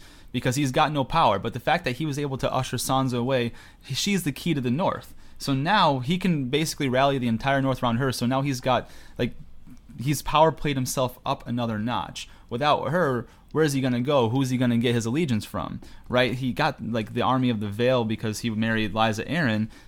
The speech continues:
and obviously he pushed Lysa Arryn through the Moon Door, and now he controls, like, obviously, well, Robin Arryn, like, is the Lord of the Vale, but, um,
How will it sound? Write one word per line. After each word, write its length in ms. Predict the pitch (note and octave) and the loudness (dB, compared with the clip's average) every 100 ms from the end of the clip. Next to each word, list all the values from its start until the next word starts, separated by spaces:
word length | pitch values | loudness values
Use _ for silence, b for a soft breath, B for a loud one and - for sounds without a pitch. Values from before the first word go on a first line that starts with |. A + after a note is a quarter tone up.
| B | B
and 320 | A#2 A2+ G#2+ | 0 0 -2
obviously 380 | - A2+ A2 A#2+ | 0 0 0 -4
he 160 | A2+ G#2+ | -2 -4
pushed 380 | - B2 - A2+ | -2 -4 -2 0
Lysa 280 | A2 A2 | 0 0
Arryn 160 | G#2+ A2 | -2 -2
through 100 | A2 | -2
the 60 | G#2 | 0
Moon 260 | A#2+ D3+ | 0 0
Door, 240 | A2+ G#2 G2 | 0 0 0
and 180 | F#2+ F#2+ | -2 -2
now 160 | A2 | 0
he 180 | A2+ A2+ | 0 -2
controls, 520 | - G#2 - C#3+ D3 | -2 -4 0 0 0
like, 140 | A2 G#2 | -2 -2
obviously, 320 | A2+ A2+ A2+ | -2 -2 -2
well, 80 | A2 | 6
Robin 280 | C#3+ D#3+ - | 8 8 6
Arryn, 360 | A#2+ A#2+ A2 - B B B - - G#2 | 4 4 4 0 B B B -20 -10 -6
like, 180 | G2+ - | -6 -4
is 220 | A#2+ G#2+ | -6 -4
the 220 | G#2 F2 D#2 F2 | -6 -6 -8 0
Lord 240 | C#3 D#3+ | 4 6
of 80 | A#2 | 4
the 80 | G#2 | -2
Vale, 420 | G2 F#2+ F#2 F#2 - | 0 0 0 -2 6
but, 420 | D3+ E2+ - - b b b | 6 6 0 -16 b b b
um, 460 | - G#2 F#2+ E2 | -4 -2 -2 -4